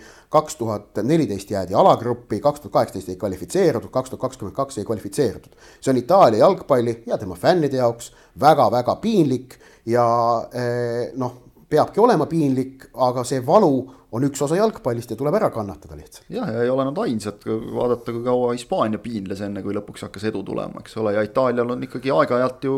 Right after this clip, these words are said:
Speaker 2: tulnud jälle selliseid häid turniire sisse, eks ole.
Speaker 1: Nagu mullu E M, noh, siis oldi
Speaker 2: E M,
Speaker 1: väga head.
Speaker 2: M M, eks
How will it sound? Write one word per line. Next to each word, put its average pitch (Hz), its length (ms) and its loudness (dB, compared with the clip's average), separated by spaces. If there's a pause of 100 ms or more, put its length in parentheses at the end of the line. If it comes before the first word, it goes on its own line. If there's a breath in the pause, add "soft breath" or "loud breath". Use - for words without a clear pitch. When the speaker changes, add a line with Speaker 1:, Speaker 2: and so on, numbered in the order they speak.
Speaker 2:
tulnud 160 240 0
jälle 113 180 2
selliseid 120 360 -6
häid 143 240 -2
turniire 135 420 -2
sisse, 214 320 -6
eks 110 220 -10
ole. 120 100 0
Speaker 1:
Nagu 127 140 2
mullu 160 260 4
E 165 60 6 (100)
M, 170 160 -4
noh, 92 140 -12 (100)
siis 131 300 4
oldi 160 100 4
Speaker 2:
E 160 60 6
M, - 20 6
Speaker 1:
väga 196 220 4
head. - 160 -6 (160)
Speaker 2:
M 135 240 -2
M, 147 160 -2 (640)
eks - 100 -12